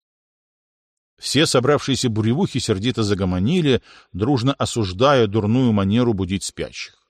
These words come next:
В любое другое время я бы охотно присоединился к стихийному митингу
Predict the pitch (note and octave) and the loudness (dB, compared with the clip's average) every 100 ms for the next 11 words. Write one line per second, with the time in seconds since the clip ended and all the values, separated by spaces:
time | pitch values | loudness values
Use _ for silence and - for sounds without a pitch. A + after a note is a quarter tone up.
0 | _ _ _ _ _ _ _ _ - F#2 | _ _ _ _ _ _ _ _ -10 -4
1 | F#2 G#2+ F#3 E3 C3+ B2+ E3+ C3 A2+ E3 | -2 2 2 2 0 2 2 2 0 0
2 | G#2+ G#2+ D3+ D3 - G2+ - D3+ - C#3 | 0 0 0 -2 -4 -8 -4 -6 -2 -2
3 | B2 _ _ - A#2+ - A2 G2 A#2+ G3 | -2 _ _ -4 -2 0 0 2 0 0
4 | - G2+ - G#2 - G#2+ G2 F#2+ B2 - | -4 -8 -10 -12 -6 -4 -2 0 -2 -2
5 | A2+ G2 A2 | -2 -2 -4